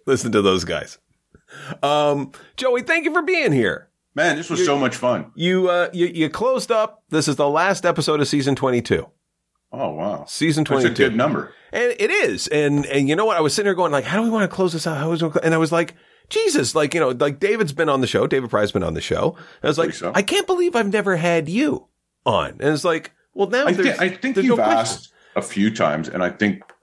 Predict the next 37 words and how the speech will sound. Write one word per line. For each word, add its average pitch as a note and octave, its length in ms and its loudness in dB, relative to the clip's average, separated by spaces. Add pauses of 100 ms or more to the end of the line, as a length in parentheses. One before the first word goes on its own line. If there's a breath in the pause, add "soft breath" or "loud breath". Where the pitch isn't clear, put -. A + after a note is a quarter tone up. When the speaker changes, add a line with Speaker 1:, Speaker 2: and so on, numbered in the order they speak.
(160)
Speaker 2:
every F#2+ 260 2
time, D2 580 0 (540 loud breath)
um, D2+ 640 -2 (460)
it C3 60 0
was B2 180 0
when A#2 180 0
I A2+ 60 2
was G#2+ 180 0
in G#2 100 2
Toronto, E2+ 580 -2
Speaker 1:
Correct. G#2 320 0
Speaker 2:
obviously, F2+ 240 -2
when E2+ 180 -2
you D#2 80 -8
were D#2+ 60 -4
Speaker 1:
Correct. F#2+ 140 2
Speaker 2:
living D2 220 -2
there. - 80 -12 (320 loud breath)
Speaker 1:
Yep. G2 200 2
Speaker 2:
And G2 140 0
somehow D3+ 440 0
our A#2+ 140 2
timings A#2 600 0
never D#2 260 -6
worked C#2+ 280 -12
out. G#1 200 -12
Speaker 1:
No, A2 180 2
no, G2 120 4
no. D2+ 200 -4 (300)
Speaker 2:
You E2 140 -4
know, D#2+ 220 0
Speaker 1:
Yeah. C3 60 2
Speaker 2:
and G2 100 2
now F#2 300 2
this F#2 280 -2
is, F2+ 200 -4
uh, F2 480 2